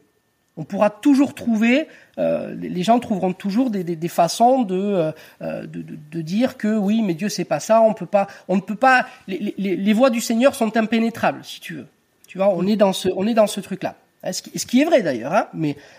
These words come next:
en tout cas, on, on est là-dedans. Eh bien, en fait, le fait que on ne puisse pas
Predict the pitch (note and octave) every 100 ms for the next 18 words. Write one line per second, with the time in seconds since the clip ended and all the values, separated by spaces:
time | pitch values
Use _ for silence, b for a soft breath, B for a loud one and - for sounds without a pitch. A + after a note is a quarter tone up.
0 | B D3+ F#3 C4 C#4+ - A3 G#3+ B3 B3+
1 | G3+ D#3+ C3 _ _ _ _ F3+ A3 A#3
2 | G4+ G#4 - _ _ - G#3+ B3 C4+ -
3 | F#4 - C#4 A3+ B3 _ _ _ _ _
4 | B3 B3 - D#4 - - F4+ F4 D#4 -